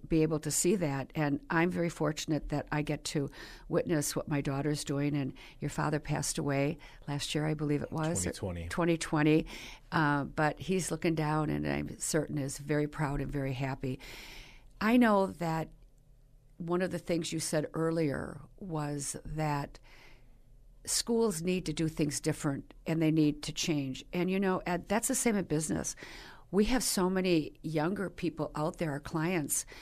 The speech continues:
Speaker 1: children, who are trying to make money really fast or are trying to get into some of these scams that I call them, and they, they don't, they don't have the maturity to know what's real and what's not real. And so we're always trying to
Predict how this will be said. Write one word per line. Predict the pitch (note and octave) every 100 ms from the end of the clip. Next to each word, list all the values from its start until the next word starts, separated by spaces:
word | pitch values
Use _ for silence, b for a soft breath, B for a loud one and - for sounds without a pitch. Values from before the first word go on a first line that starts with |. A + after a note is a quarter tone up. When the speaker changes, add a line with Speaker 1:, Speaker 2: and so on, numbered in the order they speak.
| B B
Speaker 1:
children, | - - A3 A3 D3+ B2+ C#3 B B B B B -
who | A3 G3 F3 D#3+ -
are | E3+
trying | - F#3 G#3
to |
make | G3+ E3+
money | F3+ E3 D#3+
really | D#3+ E3+
fast | E3 - D#3 D3 D#3+ -
or | D#3
are | C3
trying | - F3 E3 E3
to | D3 - D#3 D3
get | E3 D#3+
into | D#3+ - D3
some | - D#3+
of | D#3
these | D#3 C#3 - - B B B
scams | - - F#3+ F#3 F3+ F3
that | D#3
I | D3
call | D3 D#3 C#3+
them, | D3 D3
and | C#3+
they, | C#3+ C#3+
they | E3
don't, | D#3+ F3+ F#3+ -
they | E3+ E3+
don't | F#3 F#3
have | G#3
the | F3+ D#3 - B B -
maturity | D#3 G3+ G#3 G#3
to | D#3
know | D#3+ D#3+
what's | D#3 D3 D#3
real | D#3 D#3
and | D#3
what's | C#3+ -
not | - C3+ -
real. | G3+ G#3+ A#3+ B B B B B
And | G#3 G3
so | - G3+
we're | F#3+ A#3+ B3+
always | F3+ G3+ F3
trying | - D#3+ D3+
to | D3